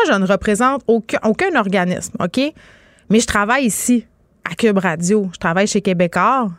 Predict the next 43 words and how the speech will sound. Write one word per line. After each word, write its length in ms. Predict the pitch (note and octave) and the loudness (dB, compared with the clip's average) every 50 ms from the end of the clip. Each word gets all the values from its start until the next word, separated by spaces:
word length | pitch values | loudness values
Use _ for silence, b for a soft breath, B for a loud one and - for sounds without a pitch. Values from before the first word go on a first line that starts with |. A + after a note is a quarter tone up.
| _ _ | _ _
Tu 80 | - F#3 - | -20 -14 -6
sais, 120 | - G3+ G3+ | -4 -2 -2
je 60 | - | -2
chronique 380 | - - G3 E3+ F#3 A3+ A3+ | -2 -2 0 0 0 0 0
au 60 | A#3 G3+ | -2 0
Journal 220 | F#3 G3 G3 G3+ | 0 0 0 0
de 60 | G3+ F#3+ | 0 0
Montréal. 380 | F3+ F3 F3+ F#3+ A3+ C4+ C#4 A#3 | 0 0 0 0 -2 -2 -2 0
Je 120 | - A#3 | 0 0
suis 120 | F3+ - | 0 0
absolument 440 | G#3+ G#3 - - C4 B3+ B3+ D4 F4 | -2 -2 0 0 0 0 2 0 -2
certaine 680 | F4+ - B3+ F#3+ - - - A3 A#3 C4 D4 D4 C4 A3+ b b b b b b b b b b b b _ | -2 -2 -4 -4 -6 -4 -2 -2 0 0 0 -2 -4 -4 b b b b b b b b b b b b _
que 100 | - G#3 | -2 0
si 160 | G#3 - - | 0 0 0
dans 160 | F4+ D#4 B3 | 2 2 2
ma 160 | G#3+ G3 F#3 F#3 | 2 0 0 0
vie 180 | G3 A3+ C#4+ | 0 -2 -2
privée, 580 | - - - A3+ G#3 F#3+ F#3+ G3+ G#3+ B3+ D4+ - - | -4 -2 0 0 0 2 2 0 0 0 -4 -6 -8
parce 140 | F3 F3+ - | -6 -6 -2
que 100 | - F#3+ | -2 0
mes 160 | F3+ F3+ F3+ | 0 0 0
comptes 360 | F3 - A3+ A3+ A#3+ A#3+ A3+ - | 0 0 0 0 0 -2 -4 -6
Facebook, 640 | F3+ - - G3 F#3+ E3+ E3+ F3 G3 G3+ A3 A3+ b b b b b b b b b - | -6 -4 -2 0 0 -2 -2 0 0 0 0 0 b b b b b b b b b -2
mon 180 | F#3 F3 D#3+ | -2 0 0
compte 280 | - - G#3 A3 A3+ A#3 | 0 0 0 0 0 0
Instagram, 920 | G#3 G3 G3 - - F#3 F3 F3 F3+ F3 F3 F#3 F#3 F#3 F#3+ G3 G3+ G3 - b b b b b b b _ | 0 0 -2 -2 -2 -4 -2 0 0 0 2 2 2 2 0 0 -2 -4 -6 b b b b b b b _
ma 160 | F3 D#3+ D#3 | -2 -2 0
page 340 | - - G#3 A3 A3 A3 - | 0 0 0 2 0 0 -2
Twitter, 400 | - G3+ F#3+ F3+ - G3+ G3+ A3 | -2 -2 -2 0 0 0 0 0
ce 120 | G#3+ - | 0 0
ne 80 | F#3 F#3 | -2 -2
sont 200 | F3 - F#3 F3 | 0 0 -2 0
pas 200 | E3+ - C4+ C4+ | 2 2 2 4
des 120 | G#3+ G3 | 4 2
pages 300 | E3+ - F#3+ G3 G#3 G3+ | 0 0 0 0 0 -2
professionnelles, 680 | - - F#3 E3 E3+ F3+ E3 - F3 E3+ F#3 G#3+ B3+ C4+ | -2 -2 -2 -2 -2 -2 -2 -2 -2 0 0 0 0 0
mais 80 | G#3+ F3+ | 0 2
je 120 | F3+ F3+ | 2 0
suis 180 | F3+ - - A#3 | 0 0 -2 -2
absolument 480 | G#3+ G3 - - A#3 A3 A3 C4 D#4+ D#4+ | -2 -2 -2 0 0 2 2 2 0 0
certaine 640 | - - G#3 - - - - A3+ B3+ C#4+ D4 C4+ A#3 | -2 -4 -4 -6 -6 -2 0 0 0 0 0 -2 -2
que 140 | - - F3+ | -2 -2 -2
si 460 | F3 - - - - B3+ C4+ C#4 C#4+ | -2 -2 -4 -2 0 2 2 2 2